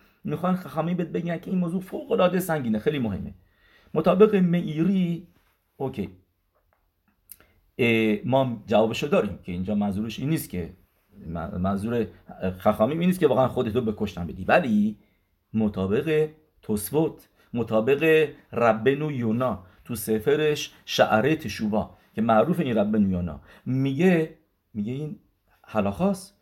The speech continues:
میگه اگر اینکه یه نفر توی موقعیتی بود که یکی رو خجالتش بده، اون موقع بهتره که چیکار کنه؟ بهتره که واقعاً کشته بشه. مثل،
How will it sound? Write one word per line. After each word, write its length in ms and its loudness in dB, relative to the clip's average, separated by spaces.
میگه 200 2
اگر 220 4
اینکه 420 -6
یه 140 -2
نفر 560 4
توی 140 -4
موقعیتی 540 0
بود 160 -4
که 80 -8
یکی 260 -6
رو 60 -4
خجالتش 800 2
بده، 640 2
اون 140 -2
موقع 680 4
بهتره 880 0
که 140 -14
چیکار 380 0
کنه؟ 360 -4
بهتره 360 2
که 120 2
واقعاً 400 2
کشته 280 0
بشه. 240 0
مثل، 420 0